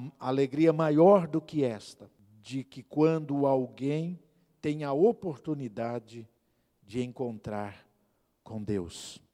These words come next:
de voltar, ou de estar na presença de Deus. Jesus, a palavra de, de Deus nos diz que ele deixou o céu. Momentaneamente, ele deixou a presença do Pai. Nós lemos nesta semana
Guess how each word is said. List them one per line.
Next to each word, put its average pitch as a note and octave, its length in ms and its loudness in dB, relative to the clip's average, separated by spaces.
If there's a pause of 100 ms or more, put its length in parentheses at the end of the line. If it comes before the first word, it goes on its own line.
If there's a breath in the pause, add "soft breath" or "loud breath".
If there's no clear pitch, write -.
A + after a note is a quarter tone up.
(260)
de A2+ 80 -12
voltar, C3 680 4 (580 soft breath)
ou C3+ 180 0
de D3+ 140 -2
estar E3 560 2
na D3 100 -6
presença A#2 720 -10 (480 soft breath)
de A#2 140 -6
Deus. G#2 400 -2
Jesus, C#3 640 2
a C#3 80 6
palavra C#3+ 460 0
de, B2+ 180 -10 (200)
de B2 160 -12
Deus B2+ 280 0
nos A2+ 200 -10
diz C#3+ 320 -4 (320 loud breath)
que F3 120 0
ele F#3+ 200 8
deixou G3 560 4
o D#3+ 40 -2
céu. A#2 460 -4 (1400)
Momentaneamente, G3 1300 2
ele F3+ 160 2
deixou G3 580 4
a E3 40 4
presença C3+ 580 -4
do A2 120 -14
Pai. G2+ 340 -12 (800)
Nós A2+ 240 -6
lemos D#3 380 4
nesta C#3+ 320 -2
semana D3 640 -2